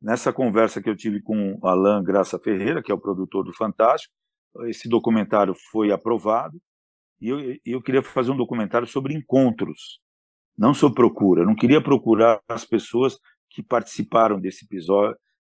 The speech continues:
eh, não queria procurar as pessoas que participaram desse episódio trágico, sabe? Principalmente para as pessoas que foram acusadas. E para mim, como jornalista, de ter cometido um erro. Então, era uma,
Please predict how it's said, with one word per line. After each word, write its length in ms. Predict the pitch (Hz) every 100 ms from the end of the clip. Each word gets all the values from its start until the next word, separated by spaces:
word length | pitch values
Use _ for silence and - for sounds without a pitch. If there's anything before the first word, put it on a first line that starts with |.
| -
eh, 540 | - 87 101 90 85 78
não 120 | - 95
queria 180 | 117
procurar 420 | 117 117 - 107 104
as 100 | -
pessoas 380 | - - 123
que 120 | - 110
participaram 720 | - 110 110 - - 113 113
desse 260 | 101 98 107
episódio 720 | - 95 - 101 110 117 113 _ _
trágico, 640 | - 135 117 90 85 _ 76 _ _ _ _
sabe? 340 | 107 92 78 _ _ _ _ _ -
Principalmente 580 | 147 185 - 117 110 117
para 100 | 120
as 80 | 113
pessoas 400 | 117 - 117 107
que 140 | 107
foram 260 | - 117 117
acusadas. 640 | 117 117 98 92 82 80 _ _ _
E 80 | 220
para 180 | 180 208
mim, 140 | 156
como 220 | 175 180 151
jornalista, 680 | 151 131 104 113 131 151 _ _
de 100 | -
ter 160 | 127 131
cometido 520 | 147 131 117 - 120
um 100 | 135
erro. 260 | 98 82 - _ _ -
Então, 400 | 104 - 143 156 _ _
era 140 | - 120
uma, 720 | 131 131 120 110 101 95